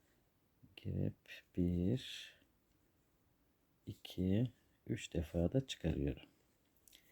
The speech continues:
İki, üç, dört tane zincir çekip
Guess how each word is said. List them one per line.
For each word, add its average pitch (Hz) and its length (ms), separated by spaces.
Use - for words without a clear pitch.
İki, - 260
üç, - 580
dört 110 280
tane 92 340
zincir 90 400
çekip 95 800